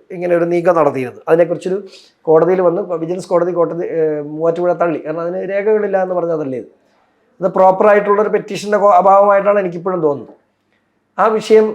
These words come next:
ആ പെറ്റീഷണർ ആത്മഹത്യ ചെയ്യുന്ന സാഹചര്യം ഉണ്ടായി. പെറ്റീഷണറുടെ കുടുംബം ആ പെറ്റീഷൻ മുമ്പോട്ട് കൊണ്ടുപോകണ്ടെന്ന് പറഞ്ഞപ്പോൾ ഹൈക്കോടതി അത് ഏറ്റെടുത്ത് അമിക്കസ് ക്യൂറി വെച്ച് അന്വേഷണത്തെ ആ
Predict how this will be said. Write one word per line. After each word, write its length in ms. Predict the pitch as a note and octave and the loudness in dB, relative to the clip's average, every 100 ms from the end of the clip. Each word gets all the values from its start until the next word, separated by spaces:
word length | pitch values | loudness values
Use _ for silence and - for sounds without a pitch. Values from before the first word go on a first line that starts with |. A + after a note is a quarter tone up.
| - - | -8 -2
ആ 220 | F3 F#3+ | 2 2
പെറ്റീഷണർ 640 | F3+ E3+ D#3+ A3 A3+ G#3 F#3+ | 0 -2 0 0 0 2 4
ആത്മഹത്യ 360 | F3 E3+ F#3 | 4 2 -2
ചെയ്യുന്ന 200 | F3+ E3+ C#3+ | -2 -4 -4
സാഹചര്യം 280 | A#2+ A2 | -6 -6
ഉണ്ടായി. 220 | G2 F2+ - _ _ _ _ _ _ _ _ _ - | -12 -18 -20 _ _ _ _ _ _ _ _ _ -10
പെറ്റീഷണറുടെ 420 | E3 G3+ G#3+ A3+ | -4 -2 2 2
കുടുംബം 300 | F#3+ F#3+ G3+ G3+ | 2 0 4 4
ആ 260 | F#3+ G3 D#3+ F3 | 4 2 0 -2
പെറ്റീഷൻ 300 | D#3 E3+ F#3+ | -2 -2 -6
മുമ്പോട്ട് 260 | F3 F3+ F3+ | -2 -2 0
കൊണ്ടുപോകണ്ടെന്ന് 560 | E3 E3 F#3+ F3+ E3 | -2 2 2 4 0
പറഞ്ഞപ്പോൾ 380 | D3+ D3 F3 F#3+ | 0 -2 -4 0
ഹൈക്കോടതി 440 | E3+ E3 A3 A3 G#3+ | 0 2 4 4 6
അത് 140 | F#3 | 6
ഏറ്റെടുത്ത് 480 | E3 D#3 E3+ D3 G#3 C4 - _ - | 4 4 -2 -6 -6 -8 -12 _ -8
അമിക്കസ് 400 | D3 F3 G#3+ G#3+ | -6 -2 -2 -4
ക്യൂറി 200 | G3+ F#3+ | -2 0
വെച്ച് 300 | F3+ F#3+ - G#3+ - | 0 -2 -6 -10 -8
അന്വേഷണത്തെ 440 | D#3 D#3+ E3+ F3+ | -8 -6 -6 -8
ആ 100 | G#3 | -4